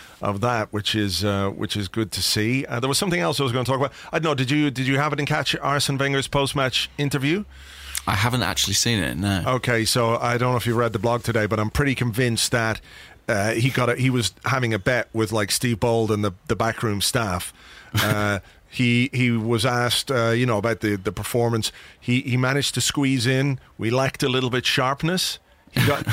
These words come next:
Speaker 1: he got a handbrake in there. He played with the handbrake on.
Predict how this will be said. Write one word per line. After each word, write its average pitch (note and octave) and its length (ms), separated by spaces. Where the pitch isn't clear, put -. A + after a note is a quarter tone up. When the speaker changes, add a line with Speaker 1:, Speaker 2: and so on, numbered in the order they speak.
Speaker 1:
he B2 80
got C#3 180
a B2+ 60
handbrake D#3+ 640
in E3+ 160
there. F3+ 320
He A#2+ 80
played C3+ 340
with D3 120
the D3 60
handbrake D#3+ 540
on. E3+ 220